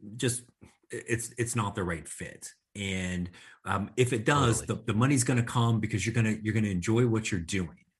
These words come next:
Speaker 1: right? More, and, and, and again, I think so many people that we work with that are,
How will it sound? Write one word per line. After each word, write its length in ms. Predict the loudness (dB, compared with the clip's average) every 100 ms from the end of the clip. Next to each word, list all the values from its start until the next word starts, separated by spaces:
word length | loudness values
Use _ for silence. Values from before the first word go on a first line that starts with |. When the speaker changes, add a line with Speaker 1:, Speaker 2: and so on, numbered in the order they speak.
| -4
Speaker 1:
right? 340 | 0 0 -2
More, 180 | -4 -2
and, 300 | -2 -2 -4
and, 300 | -4 -4 -4 -2
and 100 | 0
again, 240 | 4 2
I 80 | 2
think 180 | 0 0
so 200 | 4 6
many 180 | 4
people 600 | 2 0 2 2 2 0 _ -20 _ _ -6
that 100 | 2
we 100 | 2
work 260 | 4 2 4
with 240 | 2 2 2
that 160 | 0 2
are, 380 | 0 -2 -4